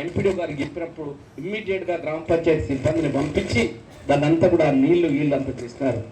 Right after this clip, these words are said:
అంటే వినే వాళ్ళు ఉన్నారు, మంచి వాళ్ళు ఉన్నారు, వాళ్ళను ఉపయోగించుకోవడం కూడా మనకు కూడా తెలివి ఉండాలి కదా. అందురిచే ఆ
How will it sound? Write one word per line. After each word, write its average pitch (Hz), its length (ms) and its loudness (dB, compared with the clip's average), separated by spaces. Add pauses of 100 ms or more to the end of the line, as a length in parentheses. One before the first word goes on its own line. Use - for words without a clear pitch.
(200)
అంటే 208 180 0 (480)
వినే 247 300 6
వాళ్ళు 208 240 4
ఉన్నారు, 131 260 2 (380)
మంచి 233 320 2
వాళ్ళు 190 180 4
ఉన్నారు, 147 240 2 (300)
వాళ్ళను 226 340 4
ఉపయోగించుకోవడం 190 580 2 (120)
కూడా 196 120 4 (400)
మనకు 196 260 2
కూడా 185 120 -2 (100)
తెలివి 160 260 0
ఉండాలి 143 320 2
కదా. 123 140 0 (400)
అందురిచే 160 400 0 (300)
ఆ - 20 -2